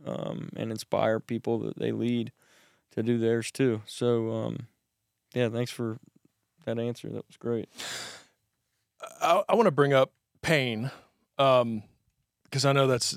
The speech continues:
Speaker 2: that's a, that's a big part of this stuff, and, and you're probably familiar with the book Comfort Crisis. Um, that, that, that theory rings so true to me. You know, I,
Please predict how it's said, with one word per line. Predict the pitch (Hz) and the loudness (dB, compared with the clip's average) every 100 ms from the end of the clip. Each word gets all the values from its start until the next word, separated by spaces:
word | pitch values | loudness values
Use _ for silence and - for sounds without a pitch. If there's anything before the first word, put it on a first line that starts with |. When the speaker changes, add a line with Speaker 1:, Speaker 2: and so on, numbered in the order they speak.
| - | -2
Speaker 2:
that's | 120 - | -2 -2
a, | 107 - - | -6 -10 -6
that's | 117 120 | -4 -4
a | |
big | 107 190 160 | 0 0 2
part | 147 117 | 4 4
of | 107 | 2
this | 101 | -4
stuff, | - 113 101 | -2 -2 -2
and, | 113 | -4
and | 110 123 113 104 _ - | -4 -4 -6 -8 _ -8
you're | 131 | 0
probably | 160 139 120 117 110 - _ _ _ | 4 4 4 0 -2 -4 _ _ _
familiar | - 127 123 113 | -6 0 2 0
with | 110 - | -2 -6
the | |
book | 110 120 117 - | -4 -4 -4 -8
Comfort | - 117 107 - | -8 -6 -6 -6
Crisis. | 113 107 - 101 - - _ _ | -2 -2 -4 -8 -8 -10 _ _
Um, | 117 110 104 101 98 _ _ - - - _ _ _ _ _ | -4 -2 -2 -6 -12 _ _ -20 -20 -20 _ _ _ _ _
that, | - 156 - 151 | 2 2 2 4
that, | 156 143 _ _ _ _ - | 6 6 _ _ _ _ 0
that | 147 190 - | 6 6 6
theory | - 147 143 139 | 2 4 6 4
rings | 135 135 120 | 2 0 0
so | - 156 | 2 2
true | 151 - 135 | 2 0 0
to | 127 127 | 0 0
me. | 123 120 120 120 | 0 2 2 2
You | 123 135 | 0 0
know, | 127 | 4
I, | 131 139 | 4 4